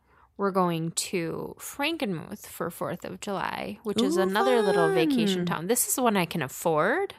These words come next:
Speaker 2: Are you gonna go to Birch Run and do some shopping?
Speaker 1: I don't know.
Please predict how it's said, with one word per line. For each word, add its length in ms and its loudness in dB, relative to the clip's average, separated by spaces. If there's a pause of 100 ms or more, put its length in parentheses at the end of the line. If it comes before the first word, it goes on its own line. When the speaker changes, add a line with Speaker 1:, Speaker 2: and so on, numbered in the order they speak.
(140)
Speaker 2:
Are 60 2
you 60 2
gonna 180 2
go 100 -2
to 80 -4
Birch 400 -8
Run 220 -4
and 160 -2
do 100 -6
some 220 -8
shopping? 400 -2
Speaker 1:
I 100 8
don't 140 2
know. 500 2